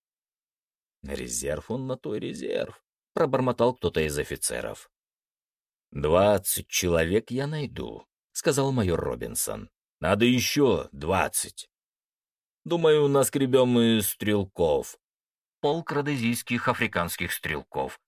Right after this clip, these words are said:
Примечание автора. Можно будет взять из резерва. С другой стороны, как быть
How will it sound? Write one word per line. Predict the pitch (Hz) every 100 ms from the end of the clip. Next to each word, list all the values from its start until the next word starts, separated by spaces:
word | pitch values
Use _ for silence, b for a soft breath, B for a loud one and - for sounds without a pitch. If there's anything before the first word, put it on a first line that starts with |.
| _ _
Примечание | 156 139 117 98 76 65
автора. | 55 - 62 57 55 _ _ _ _ _ _
Можно | - 95 160 185
будет | 147 147 156 143
взять | 95 117 147 123
из | 131 123
резерва. | 104 76 64 65 65 64 62 62 - _ _ _ _
С | 139
другой | 131 139 135 135
стороны, | - 127 123 123 120 113 98 _ _ _ _ _ _
как | 110 135 120
быть | 120 147 139